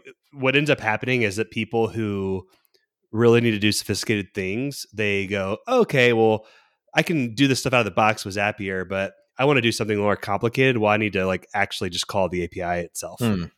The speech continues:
Speaker 2: Interesting. Um, you use Zapier with, uh, Pipedrive, correct? Is Pipedrive your C R M?
Speaker 1: Yep.
Speaker 2: Okay.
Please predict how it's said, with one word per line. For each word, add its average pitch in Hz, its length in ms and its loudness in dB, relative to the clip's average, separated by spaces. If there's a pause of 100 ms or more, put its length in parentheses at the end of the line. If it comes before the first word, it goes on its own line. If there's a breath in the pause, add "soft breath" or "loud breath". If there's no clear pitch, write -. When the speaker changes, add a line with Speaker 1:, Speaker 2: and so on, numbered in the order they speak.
(720)
Speaker 2:
Interesting. 101 580 -6 (440)
Um, 123 440 0 (800)
you 185 140 0
use 190 360 2
Zapier 139 440 0
with, 113 240 -4 (100)
uh, 98 360 -6
Pipedrive, 113 580 -4
correct? - 500 -6
Is 151 100 -6
Pipedrive 202 340 0
your 202 100 -6
C 202 120 -8
R 202 80 -4
M? 208 180 -6 (220)
Speaker 1:
Yep. 151 160 0 (380)
Speaker 2:
Okay. - 200 -12